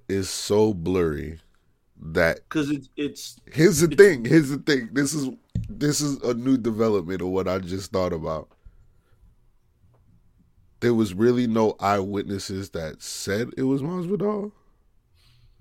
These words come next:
Speaker 2: It's all assumption that it's Masvidal.
Speaker 1: And the video is wild blurry.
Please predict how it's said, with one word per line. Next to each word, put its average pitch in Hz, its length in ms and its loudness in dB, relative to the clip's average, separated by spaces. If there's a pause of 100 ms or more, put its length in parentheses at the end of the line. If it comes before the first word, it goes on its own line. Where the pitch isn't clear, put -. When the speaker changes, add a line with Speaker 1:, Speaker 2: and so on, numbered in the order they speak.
(880)
Speaker 2:
It's - 140 -10
all 147 200 2
assumption 113 1120 -4
that 95 180 -8
it's 95 160 -12
Masvidal. 101 600 0
Speaker 1:
And 92 80 -8
the 110 200 4
video 104 1000 4 (1800)
is 113 160 2
wild 90 320 6
blurry. 87 340 -2